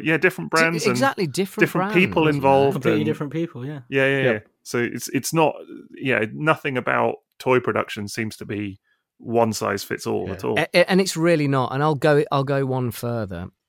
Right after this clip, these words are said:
Speaker 2: I have mentioned G I Joe, and I'm, I'm, r-, this is so reductive, so please don't get angry with me, all the listeners, but it, this is a very reductive term. For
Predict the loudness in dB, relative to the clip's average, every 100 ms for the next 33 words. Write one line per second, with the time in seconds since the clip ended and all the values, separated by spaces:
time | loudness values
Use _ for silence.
0 | 0 2 2 0 0 -2 -4 -4 -2 -2
1 | -4 -6 -6 -6 -4 0 0 0 -2 0
2 | 0 0 0 -2 -2 0 -2 -4 -6 -2
3 | 2 4 4 2 0 -4 -8 -8 -6 -6
4 | -6 -8 -2 0 0 0 -2 0 -2 _
5 | _ -4 -2 0 0 0 0 -2 -4 -4
6 | -4 -8 -10 -8 -10 -6 -6 -6 -6 -4
7 | -2 -2 -4 0 0 2 0 -4 -4 -8
8 | -6 -10 -6 -6 -6 -8 _ _ -20 -20
9 | -20 _ -6 -2